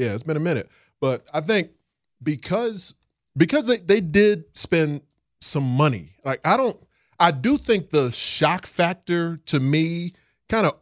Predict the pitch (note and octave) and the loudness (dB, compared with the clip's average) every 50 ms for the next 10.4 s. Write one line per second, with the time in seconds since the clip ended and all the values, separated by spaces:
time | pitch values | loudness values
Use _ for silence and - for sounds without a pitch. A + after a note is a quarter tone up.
0 | _ - F3+ G3 G3+ E3+ F#3 F3 D#3+ D3+ C#3+ D3+ - _ _ _ _ _ _ _ | _ 0 2 2 2 0 0 0 0 0 -2 -6 -10 _ _ _ _ _ _ _
1 | D#3 D3 D3+ C4+ C#4+ - G3+ - - - - F#3 G3+ F#3 D#3+ D3+ C#3+ B2 C#3 D3+ | -2 0 0 0 0 0 -4 -4 -2 -2 0 0 0 2 0 -2 0 0 0 -2
2 | D3 - - C#3 C#3 C3+ B2+ A#2 G#2+ - - - - - - _ _ _ _ - | -2 -2 -2 -2 -2 -2 -2 -4 -4 -4 -4 -2 -2 -4 -6 _ _ _ _ -10
3 | B2 C3+ C#3+ D3 D3 C#3+ C#3 B2+ A#2+ A#2+ - _ _ _ _ _ _ _ _ _ | -4 0 0 2 2 2 0 -2 -4 -8 -10 _ _ _ _ _ _ _ _ _
4 | _ _ _ _ _ A2+ A#2 D3 E3 D#3 - - E3 D#3 D#3 D3 - D3+ C#3+ C#3 | _ _ _ _ _ -6 -4 -2 -2 -4 -2 0 2 2 2 2 0 -4 -6 -6
5 | B2+ - D#3 D3+ C3+ - _ D3 C3+ - - D#3+ C#3 C3 A#2+ - - D#3+ C#3 C3 | -2 0 2 2 2 0 _ -6 -6 -4 -4 -4 -4 -2 -2 0 0 0 -2 0
6 | A#2 C3 A#2+ A#2+ - - - - C3 A#2 A2 - - A#2 G#2 G2+ - _ _ _ | 0 -2 -2 -2 -6 -8 -4 -2 -4 -4 -4 -6 -6 -6 -6 -6 -8 _ _ _
7 | _ _ _ - C#3+ A#2+ - - G#3+ D3+ F#2+ F2 - - D#3 - E3+ D#3 D3 D3+ | _ _ _ -6 -6 -4 0 0 0 0 0 -4 -4 -6 -2 0 2 2 2 2
8 | D#3 D#3 D3+ D3+ D3 C#3+ - _ C#3+ E3 F3+ F3+ F3 G#3 A3 F3 C#3 B2+ D#3 F3 | 0 -2 -2 -4 -8 -10 -10 _ -2 0 2 2 4 4 2 2 2 0 -2 -2
9 | G3+ G3+ G3+ A3 A3+ G#3 F#3+ - - - F#3+ E3+ E3+ G3+ G3 D3 B2 A2 C#3 D3 | -2 -4 -4 -2 -2 -2 -2 -2 -4 -4 -4 -2 0 0 0 0 2 0 -2 -2
10 | - - G3+ F3+ D#3 C#3+ C#3 | 0 -2 -2 0 0 0 -2